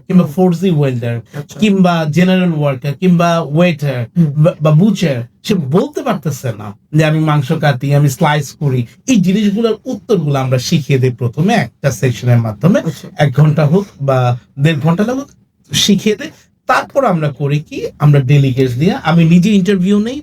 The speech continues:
Speaker 1: প্লাস হচ্ছে আমি আবার ডেলিগেটস দিয়ে
Speaker 2: ইন্টারভিউ।
Speaker 1: ইন্টারভিউ। তাতে কি হচ্ছে, তার ভিতরে ভয়, জড়তা, নার্ভাসনেসটা totally, মানে, একদম,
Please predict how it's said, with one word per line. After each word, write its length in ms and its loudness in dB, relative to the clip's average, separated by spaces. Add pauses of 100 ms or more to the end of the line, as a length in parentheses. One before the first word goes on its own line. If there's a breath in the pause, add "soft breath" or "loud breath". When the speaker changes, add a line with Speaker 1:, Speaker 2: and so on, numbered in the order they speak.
Speaker 1:
প্লাস 280 -2
হচ্ছে 180 -2
আমি 140 2
আবার 220 0
ডেলিগেটস 460 0
দিয়ে 160 2
Speaker 2:
ইন্টারভিউ। 460 0
Speaker 1:
ইন্টারভিউ। 400 0
তাতে 240 -8 (140)
কি 80 -2
হচ্ছে, 180 0
তার 180 -2
ভিতরে 440 0
ভয়, 520 0
জড়তা, 440 -4
নার্ভাসনেসটা 880 -2 (420 soft breath)
totally, 500 2 (640)
মানে, 440 2
একদম, 380 2